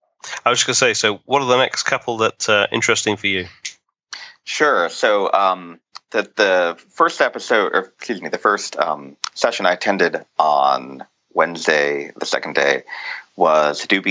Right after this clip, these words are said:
Speaker 2: Ecosystem Boost, uh, for TensorFlow and Machine Learning Technologies by a couple of gentlemen from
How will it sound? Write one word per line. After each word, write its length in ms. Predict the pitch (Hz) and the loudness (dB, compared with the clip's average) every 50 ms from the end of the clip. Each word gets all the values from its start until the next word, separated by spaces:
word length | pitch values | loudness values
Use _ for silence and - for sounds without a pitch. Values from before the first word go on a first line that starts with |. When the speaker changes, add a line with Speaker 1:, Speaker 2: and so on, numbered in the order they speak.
| 82 | 0
Speaker 2:
Ecosystem 500 | 92 98 92 - - 92 - - 90 85 | 0 0 0 0 -2 -2 0 0 -2 0
Boost, 440 | - 113 113 87 82 - - - - _ _ | 2 2 2 2 0 -2 -4 -6 -8 _ _
uh, 180 | - 80 76 73 | 0 0 0 0
for 120 | - - | -2 -2
TensorFlow 600 | - - - 92 85 - 90 85 - 90 85 85 | -2 0 0 0 0 0 -2 0 2 2 2 2
and 80 | 85 80 | 2 0
Machine 340 | 78 - - - 85 85 82 | -2 -2 -2 -2 -2 0 2
Learning 260 | 92 95 101 113 131 | 2 2 2 0 -2
Technologies 640 | - - - - 131 131 131 131 - 131 135 151 151 | -2 -4 0 2 2 2 2 2 0 -2 -4 -4 -2
by 200 | - - 71 71 | -2 0 0 0
a 100 | 71 71 | 0 -2
couple 260 | - - - - 80 | -4 -8 -8 -6 -8
of 60 | 76 | -4
gentlemen 420 | - - 76 76 73 76 76 73 76 | 0 -2 -2 -2 -2 -10 -14 -20 -20
from 240 | - - 67 71 | -18 -16 -16 -16